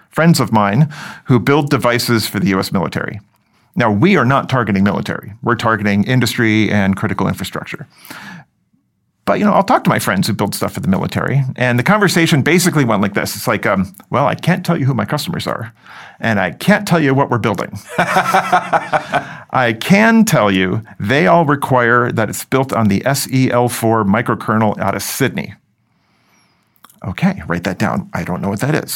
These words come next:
so I'm gonna have to go learn it." And you go learn it, and it opened up this whole world of formally verified systems. That's when you discover that Australasia is the center of the world and this sort of technology,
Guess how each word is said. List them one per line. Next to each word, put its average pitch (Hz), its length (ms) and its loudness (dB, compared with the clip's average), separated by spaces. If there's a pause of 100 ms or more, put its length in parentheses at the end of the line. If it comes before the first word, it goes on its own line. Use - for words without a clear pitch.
(100)
so - 120 -2
I'm 85 60 -2
gonna 98 140 0
have 92 140 -2
to 120 60 -6
go 143 100 0
learn 147 220 2
it." - 180 -8
And 101 280 0
you 101 120 0
go 113 200 0
learn 139 300 2
it, 131 120 0
and 117 80 2
it 104 120 0
opened 131 320 0
up 113 100 -4
this - 140 -6
whole 120 140 0
world 117 280 0
of - 80 -6
formally 120 420 0
verified 98 460 -2
systems. 151 560 -2 (720)
That's - 240 -4
when 123 140 2
you 120 80 2
discover 117 460 0
that 107 160 0
Australasia 117 720 0
is 143 320 2
the 120 80 -2
center 139 380 2
of 113 80 -2
the 127 60 -2
world 139 360 2
and 120 100 2
this 131 160 0
sort 127 200 2
of 107 60 -6
technology, 131 680 0